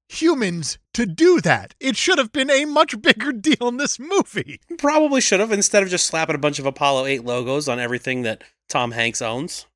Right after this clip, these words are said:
Speaker 1: Yes, but actually put some weight to that moment instead of just, like, a brief aside in this <laughs> story.
Speaker 2: Yeah, yeah. Oh, by the way, Apollo eight. Uh, anyway, moving on. Three months later, as Lovell is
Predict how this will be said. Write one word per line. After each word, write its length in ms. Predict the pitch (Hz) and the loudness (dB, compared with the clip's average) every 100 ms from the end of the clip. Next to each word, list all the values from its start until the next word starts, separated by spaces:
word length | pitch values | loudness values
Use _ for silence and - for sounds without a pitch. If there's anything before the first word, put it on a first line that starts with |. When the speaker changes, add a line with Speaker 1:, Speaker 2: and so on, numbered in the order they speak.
| _ - | _ -12
Speaker 1:
Yes, 760 | 262 427 403 180 117 - - - _ | 2 8 8 8 4 0 -2 -6 _
but 140 | - 262 | 4 6
actually 440 | 311 359 349 359 | 8 6 4 -2
put 200 | 226 392 | 0 -2
some 380 | - 392 302 285 | 2 2 0 0
weight 340 | 349 415 285 - - - - | 2 2 2 -6 -20 -20 -8
to 540 | - 359 381 294 285 - | 0 4 4 4 -2 -12
that 360 | 214 277 330 285 | -2 6 6 6
moment 480 | 247 285 359 339 240 | 2 6 6 8 4
instead 220 | 208 320 294 | 2 -4 -4
of 80 | |
just, 180 | 269 262 | -2 -2
like, 180 | 254 226 220 190 | -2 -2 -4 -2
a 80 | |
brief 420 | 165 160 233 294 247 | 0 2 2 2 2
aside 580 | 196 - 202 262 269 | 2 4 4 6 4
in 120 | 208 180 | 2 -2
this 140 | 180 | -2
<laughs> 20 | |
story. 840 | - - - - - 208 - 214 - - | 0 -2 0 2 4 2 -2 -4 -8 0
Speaker 2:
Yeah, 360 | 131 117 101 | 6 6 4
yeah. 240 | 107 - - | -4 -10 2
Oh, 140 | 240 | 4
by 240 | 214 190 214 | 4 4 6
the 80 | |
way, 120 | 139 117 | 6 4
Apollo 400 | - 147 117 98 | 2 2 2 0
eight. 180 | 92 - | -6 -8
Uh, 320 | 120 110 - | -6 -6 -6
anyway, 300 | - 262 113 | -4 0 0
moving 280 | 104 185 285 | 0 0 0
on. 280 | 359 147 - - _ _ _ _ _ _ - | 0 -2 -6 -18 _ _ _ _ _ _ 0
Three 200 | 214 262 | 4 6
months 280 | 202 165 | 6 4
later, 420 | 139 123 120 139 _ _ _ | 2 2 2 -2 _ _ _
as 200 | 147 143 | 4 4
Lovell 340 | 170 165 165 139 | 4 6 4 4
is 340 | 135 127 135 | 2 2 -2